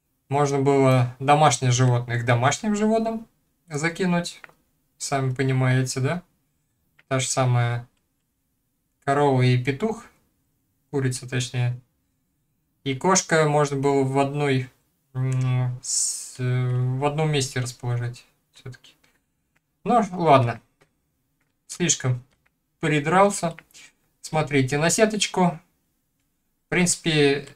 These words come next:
все животные выполнены прилично хорошо. По текстурам, по шейдерам.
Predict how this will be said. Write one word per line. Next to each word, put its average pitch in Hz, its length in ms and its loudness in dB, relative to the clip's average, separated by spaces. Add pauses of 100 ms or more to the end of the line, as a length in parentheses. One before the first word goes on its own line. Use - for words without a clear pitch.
(100)
все - 500 -2
животные 135 580 2
выполнены 123 800 -2 (1160)
прилично 135 720 -2 (480)
хорошо. 135 520 0 (2750)
По 139 260 2
текстурам, 208 720 4 (640)
по 147 80 -2
шейдерам. 143 640 -2